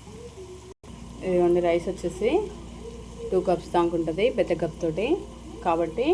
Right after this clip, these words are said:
నేను టూ, టూ లెమన్ తీసుకున్నాను పులుపు బాగుండాలని. సాల్ట్ ఒకటి సరిగ్గా యాడ్ చేస్తే మనకి పర్ఫెక్ట్గా ఉంటుందండి. ఈ పోపు అన్నం అయినా ఏ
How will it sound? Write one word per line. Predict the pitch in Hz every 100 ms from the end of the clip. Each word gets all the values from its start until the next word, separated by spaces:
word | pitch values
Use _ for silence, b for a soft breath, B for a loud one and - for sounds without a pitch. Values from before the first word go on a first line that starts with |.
| 339 196
నేను | 180 180
టూ, | 180 170 185 -
టూ | 190 180
లెమన్ | 175 175
తీసుకున్నాను | 170 - 170 165 190 311 359 - - - - - -
పులుపు | 185 175 175
బాగుండాలని. | 170 170 165 160 180 277 381 -
సాల్ట్ | 208 185 196 190
ఒకటి | 190 190
సరిగ్గా | 185 180 185
యాడ్ | 170 165
చేస్తే | 175 - 220 349 453 - - - - 180
మనకి | 170 170 269 427 - - - -
పర్ఫెక్ట్గా | 180 - 175 185 180
ఉంటుందండి. | 175 170 165 180 277 381 - - 175
ఈ | 170 165 160
పోపు | 185 170 185
అన్నం | 180 180 170
అయినా | 165 180 233 - - - - - - - - - - - - - -
ఏ | 180